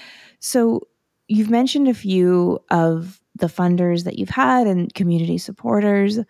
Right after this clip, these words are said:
but let's say somebody hears something like this and they're like, "Hey, I wanna do a giant pr-, print mural in my hometown."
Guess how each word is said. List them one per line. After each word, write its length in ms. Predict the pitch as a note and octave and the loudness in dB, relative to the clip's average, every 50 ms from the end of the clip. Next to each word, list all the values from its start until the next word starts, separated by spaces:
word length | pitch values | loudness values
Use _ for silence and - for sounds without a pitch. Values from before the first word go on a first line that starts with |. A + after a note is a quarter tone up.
| - - - - - _ _ _ _ | -12 -20 -20 -20 -20 _ _ _ _
but 160 | B3 A#3 G#3+ | 0 2 2
let's 220 | A3+ B3 - - | 2 0 0 0
say 140 | - C#4 C4+ | 0 0 0
somebody 380 | A#3+ - A#3 G#3+ G#3 G#3+ G#3+ G3+ | 2 2 0 2 2 2 0 0
hears 300 | F#3+ F#3+ F3 F3 F3 - | 0 0 0 0 0 -2
something 580 | - F3+ F3 - F3 E3 E3 E3 E3 E3 E3 - - | -2 -4 -4 -2 -2 0 0 0 0 -2 -4 -4 -4
like 220 | E3+ D#3+ D#3+ D#3+ | -4 -4 -4 -4
this 280 | - E3 E3 E3 - - | -6 -6 -6 -4 -4 -4
and 120 | F#3 E3+ | -2 -2
they're 140 | E3+ E3 E3 | -2 -2 -4
like, 240 | E3 E3 E3 E3+ - | -4 -4 -4 -6 -4
"Hey, 400 | F3+ G#3 C4+ D4 D4+ A#3+ F3 D#3+ - - | -2 -2 0 0 0 0 -2 -2 -4 -4
I 220 | - F3 G#3+ D4 | -2 0 0 0
wanna 300 | E4 F4+ D#4 B3 G3+ F3+ | 2 2 2 2 2 0
do 540 | E3 E3 E3+ D#3+ D#3 D#3 - - E3 - - - | -2 -2 -2 -2 -2 -2 -2 -2 -2 -4 -4 -2
a 100 | - F3+ | -2 -2
giant 380 | F3 - F3+ E3+ E3+ E3+ - - | 0 0 -2 -2 -2 -4 -6 -6
pr-, 120 | - F3 F3+ - - | -8 -8 -8 -8 -8
print 220 | - - F3 - - | -6 -4 -4 -4 -4
mural 440 | E3+ D#3+ D#3+ D#3 D#3 D3+ D#3 D#3 | -4 -4 -2 -2 0 0 0 -2
in 200 | - - E3 D#3+ | -2 -2 -2 0
my 200 | E3 F3 A3+ D4 | 0 2 2 2
hometown." 800 | D#4+ C4+ B3 G3+ G3 F3 F#3 F3+ - G#1 - G2+ F#2+ F#2+ G#2+ A#3+ | 2 2 2 0 0 -2 -4 -6 -6 -4 -4 -4 -2 -2 -2 -2